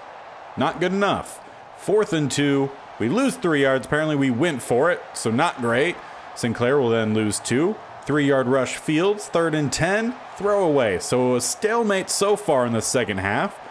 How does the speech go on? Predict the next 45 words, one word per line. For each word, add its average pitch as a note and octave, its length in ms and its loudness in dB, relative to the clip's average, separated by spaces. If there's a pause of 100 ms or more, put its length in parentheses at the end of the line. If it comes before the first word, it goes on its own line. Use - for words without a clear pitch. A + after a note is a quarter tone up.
(320)
Two - 80 -2
and C#3 80 0
a B2+ 40 0
half B2+ 200 0
minutes C3 240 -2
left B2+ 320 0
in C3 100 0
the A#2+ 80 2
third. C3 480 0 (1600)
As F#2+ 220 -4 (200)
they D#3 120 0
did A#3 120 -2
a A#3+ 40 -2
pretty A3 180 0
good G3+ 140 0
job F#3 240 2
of A#2 120 -2
booting D#3+ 240 2
us C3 140 0
deep. D#3+ 320 -2 (480)
Again, C3+ 280 0
we C3+ 120 2
don't E3+ 220 0
move E3+ 200 2
anywhere. D#3+ 560 2 (380)
They A2+ 160 2
haven't C#3+ 300 0
lo-, C#3+ 200 0
they A2+ 200 0
haven't C3+ 280 0
moved C3+ 220 0
anywhere, C3+ 220 2
but A#2+ 120 0
now A2+ 200 2
that G2+ 120 0
I G2 60 2
say C3+ 300 2
it, G#2+ 100 0
watch B2 240 0
them A#2+ 140 -2
go A#2 140 2
for A#2+ 120 -4
about G#2+ 240 0
fifty-six A#2+ 540 -2
yards. C#3 500 0